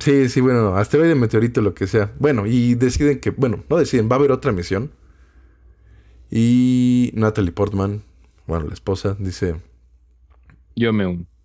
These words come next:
Speaker 1: "Yo me uno". Y creo que ahí está padre cuando empezamos a ver por qué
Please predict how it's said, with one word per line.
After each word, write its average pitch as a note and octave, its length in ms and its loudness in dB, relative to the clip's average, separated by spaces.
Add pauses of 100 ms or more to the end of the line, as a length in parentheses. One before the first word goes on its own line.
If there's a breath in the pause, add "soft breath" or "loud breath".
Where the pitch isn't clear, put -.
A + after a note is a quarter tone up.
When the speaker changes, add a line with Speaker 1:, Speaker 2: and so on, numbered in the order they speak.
(280)
Speaker 1:
"Yo G#2 160 0
me F#2 100 0
uno". E2+ 240 -8 (1800)
Y C3+ 80 -4
creo C#3+ 160 -4
que D#3 100 0
ahí B2+ 140 4
está B2+ 340 -2
padre A#2 340 0
cuando F#2+ 320 -2
empezamos A2+ 760 -2
a F#2+ 80 2
ver G#2 300 2 (720)
por A2+ 360 -2
qué D3 420 -2